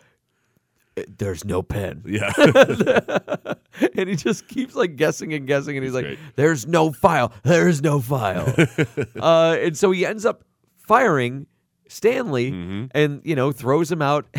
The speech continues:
Speaker 1: <laughs>
Speaker 2: Not before, uh, removing his mop, his, his
Speaker 1: Taking
Speaker 2: much
Speaker 1: his mop.
Speaker 2: beloved, his mop.
Speaker 1: "No, that's my mop.
Speaker 2: My mop!"
Speaker 1: That's my mop. <laughs> Uh, and so Weird Al's like, You know what? You can come work for me
Speaker 2: Mm-hmm.
Speaker 1: over at,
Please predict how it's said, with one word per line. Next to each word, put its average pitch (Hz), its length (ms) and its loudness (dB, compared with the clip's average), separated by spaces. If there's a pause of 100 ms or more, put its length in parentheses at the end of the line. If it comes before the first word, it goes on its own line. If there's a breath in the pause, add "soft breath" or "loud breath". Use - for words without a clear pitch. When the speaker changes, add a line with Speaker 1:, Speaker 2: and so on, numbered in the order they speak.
Speaker 1:
<laughs> - 200 -20
Speaker 2:
Not 110 180 -2
before, 117 480 0
uh, 101 80 0
removing 117 420 -2
his 107 200 -6
mop, 95 280 -6
his, - 300 0
his - 100 -2
Speaker 1:
Taking 403 160 4
Speaker 2:
much - 120 2
Speaker 1:
his 381 100 0
mop. 117 160 2
Speaker 2:
beloved, 107 300 0
his 92 120 -4
mop. 92 220 -2
Speaker 1:
"No, 139 400 0
that's 170 200 4
my 175 180 4
mop. 190 280 4
Speaker 2:
My 220 120 6
mop!" 240 380 6
Speaker 1:
That's - 80 2
my - 160 6
mop. 175 400 0
<laughs> - 40 -12 (400 loud breath)
Uh, 156 440 2
and 151 280 0 (200)
so 180 240 2
Weird 185 280 4
Al's 160 320 2
like, 151 220 -2
You 131 140 -10
know 135 100 -2
what? 139 220 -2
You 131 80 -8
can 127 140 -14
come 123 220 -8
work 117 200 -4
for - 120 -10
me 104 300 -10
Speaker 2:
Mm-hmm. - 80 -20
Speaker 1:
over 104 280 -6
at, 98 100 -8